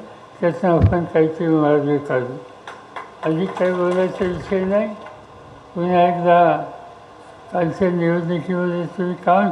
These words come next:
केलं याच्यासाठी काही सांगावं असं म्हणत नाही, कारण इतके वर्ष तुम्ही काम करताय, त्याच्यात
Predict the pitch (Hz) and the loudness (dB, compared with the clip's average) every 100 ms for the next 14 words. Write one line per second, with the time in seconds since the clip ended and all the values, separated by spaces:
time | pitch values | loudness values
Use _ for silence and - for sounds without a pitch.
0 | - 170 151 139 165 - - - - - | 0 2 2 0 -4 -12 -20 -20 -20 -20
1 | - - 170 - 185 156 175 160 202 208 | -20 -6 -6 -2 -2 0 -2 -2 -2 -2
2 | 208 - - - - - - - - - | -4 -12 -20 -20 -20 -20 -20 -20 -20 -20
3 | - - 185 180 - 180 170 180 208 208 | -10 0 2 2 0 2 2 6 6 6
4 | 196 156 196 185 180 185 165 185 151 151 | 4 4 2 4 4 2 0 0 0 2
5 | 190 190 185 - 220 214 - 208 208 196 | 0 0 0 4 8 8 6 2 2 0
6 | 185 185 165 156 - 127 - 139 - - | 0 2 2 2 0 -4 -4 -8 -8 -18
7 | - - - - - - - - 175 - | -20 -20 -20 -20 -20 -18 -18 -8 -8 -2
8 | 190 | -2